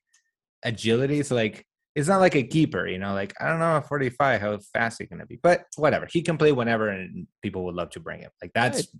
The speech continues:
Speaker 1: out of the question.
Speaker 2: Some free kicks, some through balls, some ticket sales.
Speaker 1: Yeah.
Speaker 2: You'll be
Speaker 1: There you
Speaker 2: there. <laughs>
Speaker 1: Yeah.
Speaker 2: You
Speaker 1: Oh, yeah.
Speaker 2: will be there. Anyway, that's gonna conclude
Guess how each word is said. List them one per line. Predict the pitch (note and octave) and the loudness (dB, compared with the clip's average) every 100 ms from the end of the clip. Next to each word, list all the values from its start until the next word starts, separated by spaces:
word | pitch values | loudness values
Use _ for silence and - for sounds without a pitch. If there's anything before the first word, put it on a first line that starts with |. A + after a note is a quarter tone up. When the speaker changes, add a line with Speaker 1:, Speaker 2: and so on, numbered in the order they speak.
| - | -8
Speaker 1:
out | G2 | -6
of | F#2+ | -6
the | F2+ | -8
question. | - - - | -12 -16 -6
Speaker 2:
Some | - D#3 | -2 -2
free | - C#3 | 0 0
kicks, | - A2 - | 4 2 2
some | A#2 | -6
through | G#2 A2+ | -2 -2
balls, | G#2+ G2 - | 2 0 -2
some | F#2 | -10
ticket | - C3 - | -8 -8 -8
sales. | - G#2+ C#3+ F#2 - - | -8 -4 0 0 -2 -8
Speaker 1:
Yeah. | E2 | -4
Speaker 2:
You'll | C3 | -2
be | D#3 | 0
Speaker 1:
There | F#2 | -2
you | E2 - - - | -6 -12 -8 -6
Speaker 2:
there. | B2 - | -6 -6
<laughs> | - - | -8 -8
Speaker 1:
Yeah. | - - - _ | -10 -12 -20 _
Speaker 2:
You | - B2 | -4 0
Speaker 1:
Oh, | B2+ | 0
yeah. | A2 | -2
Speaker 2:
will | G#2+ | -4
be | F2 G2 | -8 -12
there. | F2+ F#2 - | -10 -10 -8
Anyway, | - B2+ B2 A#2 | -2 2 4 4
that's | C3+ - | 4 4
gonna | D#3 C#3+ | 2 2
conclude | - B2+ - D3 D3 C#3+ C#3 | 0 -8 -4 -2 0 0 -2